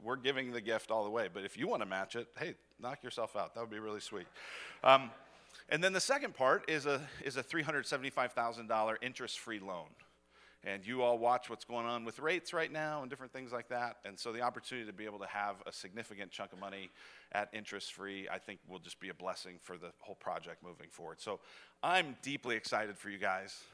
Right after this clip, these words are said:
Um, I hope you'll be involved in this process. And I'll tell you just one more thing anecdotally. Uh, J-, Jack mentioned I'm at Redemption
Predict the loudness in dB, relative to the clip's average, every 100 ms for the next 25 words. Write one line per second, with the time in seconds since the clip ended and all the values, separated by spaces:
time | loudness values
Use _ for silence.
0 | -10 -8 -2 0 0 -2 -4 -6 -8 -6
1 | -8 -6 0 0 -2 -10 -12 -6 -4 -4
2 | -4 -6 -2 0 2 2 0 0 -4 -6
3 | -8 -4 -2 0 -2 -4 -4 -8 -8 -8
4 | -4 -4 -4 -4 -6 -6 -8 -10 _ -20
5 | -18 -18 -4 -2 -2 -4 -6 -6 -6 -6
6 | -8 -8 -8